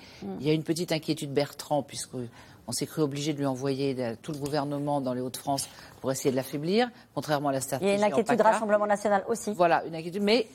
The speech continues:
Speaker 2: il n'y a pas, euh, c'est pas du tout une espèce de, de, on n'est pas aux abois à l'Élysée pour répondre précisément à votre question.
Speaker 1: Juste, Hélène Kohl, ils portent quel regard sur nous, les Allemands, sur la façon dont on a géré cette crise ?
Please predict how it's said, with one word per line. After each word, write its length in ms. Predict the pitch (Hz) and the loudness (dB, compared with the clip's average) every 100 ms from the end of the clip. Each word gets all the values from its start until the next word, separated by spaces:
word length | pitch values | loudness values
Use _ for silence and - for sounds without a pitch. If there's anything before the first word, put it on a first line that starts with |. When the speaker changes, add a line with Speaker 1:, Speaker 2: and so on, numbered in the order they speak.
| - | -6
Speaker 2:
il 160 | 180 | 0
n'y 100 | 185 | 2
a 60 | 165 | 2
pas, 400 | - 214 226 - 151 | 4 6 6 4 -2
euh, 80 | 156 | -6
c'est 280 | - 165 | -4 -2
pas 140 | - 190 | 2 2
du 140 | 175 | 0
tout 280 | - - 220 | -8 -4 0
une 80 | 180 | 0
espèce 380 | 151 - 180 151 | -2 -2 -2 -2
de, 200 | 151 143 | -4 -4
de, 200 | 147 131 | -4 -4
on 160 | 131 | -2
n'est 80 | 160 | 2
pas 160 | 208 190 | 4 4
aux 220 | 170 190 | 4 4
abois 320 | 202 196 220 | 4 2 2
à 40 | |
l'Élysée 360 | 208 160 160 190 | 2 -2 -2 -2
pour 180 | 190 147 | 0 0
répondre 260 | 151 175 | 0 -4
précisément 440 | 165 156 147 151 160 | -4 -4 -4 -2 -2
à 20 | |
votre 160 | 143 - | -4 -6
question. 320 | 127 - - - - - - - | -8 -8 -14 -18 -20 -20 -20 -2
Speaker 1:
Juste, 320 | 214 277 359 | 2 2 4
Hélène 340 | 294 254 247 247 | 4 6 4 2
Kohl, 160 | 294 262 | 2 4
ils 60 | |
portent 240 | 220 240 - | 4 2 4
quel 140 | 339 | 4
regard 320 | 285 233 247 | 6 4 4
sur 180 | 247 208 | 2 -2
nous, 120 | 202 220 | 0 0
les 200 | 185 180 | 0 0
Allemands, 260 | 175 185 | 0 -2
sur 140 | 196 180 | 0 0
la 80 | |
façon 260 | 180 190 208 | 0 -2 -4
dont 100 | 185 170 | -4 0
on 60 | |
a 100 | 185 | 0
géré 240 | 175 185 185 | 0 0 0
cette 220 | 185 180 | -4 -6
crise ? 300 | - 185 | -6 -6